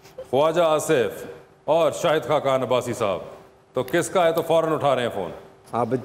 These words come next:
Speaker 2: शेर अली।
Speaker 1: किसका फोन आए तो मैसेज पे जवाब दे रहे हैं?
Speaker 2: ख्वाजा आसिफ साहब।
Speaker 1: किसका फोन आए तो फोन बंद करके साइड पे रख रहे हैं?
Speaker 2: शाहिद खाकान अब्बासी।
Speaker 1: Ex Prime Minister of Pakistan, जो कि मुश्किल वक्त में नून लीग के लिए खड़े हो गए, उनका फोन भी नहीं उठाया जाएगा। शाहिद साहब, किस्मत अपनी अपनी है ये।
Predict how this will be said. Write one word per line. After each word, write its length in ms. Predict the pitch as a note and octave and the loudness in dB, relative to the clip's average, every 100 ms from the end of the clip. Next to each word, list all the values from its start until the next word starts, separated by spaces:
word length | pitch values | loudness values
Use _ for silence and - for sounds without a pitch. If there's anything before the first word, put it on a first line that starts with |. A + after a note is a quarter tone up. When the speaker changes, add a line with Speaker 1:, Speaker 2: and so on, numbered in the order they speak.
| - | -4
Speaker 2:
शेर 160 | A#2+ | -4
अली। 120 | G#2 G2 | -4 -8
Speaker 1:
किसका 580 | - - E3 - G3+ | -8 0 0 2 0
फोन 220 | F#3 F#3 F3+ | 2 2 2
आए 120 | F3+ | 2
तो 120 | F#3 | 0
मैसेज 340 | D3+ E3 E3 | 0 0 0
पे 140 | F#3 F#3 | 0 0
जवाब 280 | D#3+ C#3+ B2+ | 2 2 2
दे 120 | A#2+ | 0
रहे 120 | A2+ | 0
हैं? 140 | G2 | -4
Speaker 2:
ख्वाजा 580 | - - - B2+ B2 B2+ | -8 -12 -2 0 2 0
आसिफ 220 | A#2+ C3 | -2 -6
साहब। 200 | A2 G#2 | -8 -4
Speaker 1:
किसका 360 | B2+ F#3+ - A3 | 0 0 2 0
फोन 220 | F3 G3+ | 2 2
आए 100 | G3+ | 2
तो 100 | G3+ | 0
फोन 260 | F3 G3+ F3 | 0 0 0
बंद 240 | E3 F#3+ | 0 0
करके 300 | G3 F#3+ F#3+ | 0 0 0
साइड 280 | D#3+ F3+ F3+ | 0 0 2
पे 80 | F3 | 0
रख 180 | D3 C3+ | 2 0
रहे 100 | A#2 | -2
हैं? 340 | G2 D#2+ - - - | -4 -10 -16 -14 -4
Speaker 2:
शाहिद 220 | B2+ C3 | -2 -2
खाकान 420 | B2 B2 A2+ A2 | -2 -4 -2 -6
अब्बासी। 420 | G#2 G2 F#2 - | -6 -6 -8 -6
Speaker 1:
Ex 440 | A#2 G3 - - G3 | 0 2 0 -4 0
Prime 200 | G#3 G3+ | 2 2
Minister 300 | G3 F#3 G3+ | 0 0 2
of 120 | G3 F#3+ | 2 2
Pakistan, 840 | G3 F#3+ F#3 - G3+ G3+ F#3+ E3 | 2 2 0 2 2 2 2 0
जो 120 | D#3+ F#3 | 0 2
कि 60 | |
मुश्किल 420 | F#3 F#3+ G3+ G#3 | 2 2 0 2
वक्त 180 | F#3+ G3+ - | 2 0 0
में 100 | G3 | 0
नून 300 | G3 G3 G3 | 0 2 2
लीग 140 | F#3+ | 2
के 80 | G3 | 2
लिए 120 | G3 | 0
खड़े 260 | F#3 G3+ G3+ | 0 0 2
हो 140 | G3+ | 2
गए, 200 | F#3 G3 | 2 0
उनका 200 | F#3+ G#3 | 0 -2
फोन 280 | - G#3 A3 | 0 0 0
भी 140 | G3 | 0
नहीं 120 | G#3 | 0
उठाया 340 | G3 E3+ F3+ F#3 | 0 2 2 2
जाएगा। 420 | F3+ F3+ F3 D#3 - - | 2 2 2 2 0 -2
शाहिद 420 | A#3+ A#2+ C#3 E3 E3+ | -2 -2 0 0 2
साहब, 200 | F3+ D#3+ | 0 0
किस्मत 360 | E3+ E3+ D#3+ | 0 0 0
अपनी 200 | D#3+ E3 | 0 0
अपनी 240 | D3 C#3 C3 | 0 0 0
है 200 | A#2 | 2
ये। 80 | G2 | 0